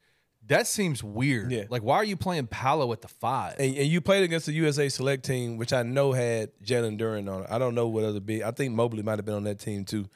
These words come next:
Speaker 1: Was Mobley on that team?
Speaker 2: And
Speaker 1: And
Speaker 2: they
Speaker 1: they
Speaker 2: talked about, they talked about some of the struggles that they were having against that Select team.
Speaker 1: Right.
Speaker 2: Like, bro, you coulda got <laughs> some, like, hey,
Speaker 1: Go,
Speaker 2: Duren.
Speaker 1: go get Duren.
Speaker 2: Yeah, somebody, man. You coulda did something because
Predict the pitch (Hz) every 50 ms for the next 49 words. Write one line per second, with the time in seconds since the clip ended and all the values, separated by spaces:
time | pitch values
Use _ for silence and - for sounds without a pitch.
0 | _ - 117 101 117 117 117 120 123 117 117 120 117 - 143 131 127 131 127 131
1 | 127 127 127 151 151 135 139 131 127 123 120 113 - - 131 135 131 - 151 147
2 | 135 131 123 120 113 - - 135 123 120 110 - - 139 135 131 123 120 113 120
3 | 113 110 120 117 110 104 98 123 135 131 120 117 110 104 107 117 113 - - 107
4 | 101 - - 101 107 123 123 120 - - 104 101 98 95 101 113 127 120 - -
5 | _ _ - 117 110 139 160 202 208 240 220 190 170 208 196 - - - 220 196
6 | 165 170 165 170 185 180 160 135 113 101 - 123 135 175 196 180 147 120 107 117
7 | 113 135 139 147 139 165 151 120 151 175 208 170 127 196 190 233 240 226 196 175
8 | - - 220 208 185 170 151 135 131 123 127 135 135 135 143 165 156 220 202 165
9 | 156 160 151 - - 156 147 131 127 123 120 143 135 131 127 123 120 -